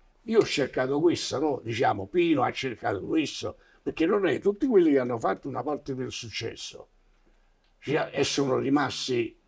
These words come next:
e rimarranno nella storia. Vengono da lì, veniamo tutti da lì, capito? Tutto da quella, quella,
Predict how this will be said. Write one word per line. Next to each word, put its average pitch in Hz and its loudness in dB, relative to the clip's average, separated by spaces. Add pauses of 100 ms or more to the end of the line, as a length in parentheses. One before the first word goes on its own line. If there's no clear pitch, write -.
(100)
e - -8
rimarranno 139 0
nella 123 -2
storia. - -8 (1900)
Vengono 175 4
da 147 0
lì, 175 2 (460)
veniamo 160 2
tutti 208 -6
da 131 2
lì, 156 -2 (800)
capito? 120 -4 (320)
Tutto - -2
da 123 0
quella, 131 -2 (120)
quella, 127 2